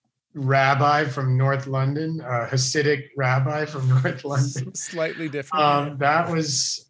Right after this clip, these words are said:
Speaker 1: one. Um, I don't know. I mean, I, yeah, I, I, I take your point. I, I, I've, like, I've, I often see some of these roles as, like, a challenge to, to convince the people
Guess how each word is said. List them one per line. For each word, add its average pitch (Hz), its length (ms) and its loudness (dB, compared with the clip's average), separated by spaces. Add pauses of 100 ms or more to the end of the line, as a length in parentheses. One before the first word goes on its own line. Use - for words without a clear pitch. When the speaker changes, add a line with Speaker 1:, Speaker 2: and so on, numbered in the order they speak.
(140)
Speaker 1:
one. 151 680 -2
Um, 131 680 2 (520)
I 185 80 4
don't 202 120 4
know. 214 100 6
I 190 200 8
mean, 190 100 4
I, 185 100 6
yeah, 202 640 4 (220)
I, 185 80 2
I, 185 180 0
I 180 40 0
take 214 320 0
your 185 140 -4
point. 190 280 2
I, 160 160 0 (400)
I, 165 140 2
I've, 151 200 -4 (480)
like, 170 220 -2
I've, 185 300 0 (300)
I 175 160 2
often 180 500 2
see 170 760 -6 (140)
some 165 300 -10
of 160 60 -8
these 156 200 -2
roles 151 440 0
as, 131 140 0
like, 139 180 0
a 131 120 -2
challenge 139 880 0 (580)
to, 143 500 0
to 135 140 -4
convince 135 500 0
the 127 100 -6
people 131 760 0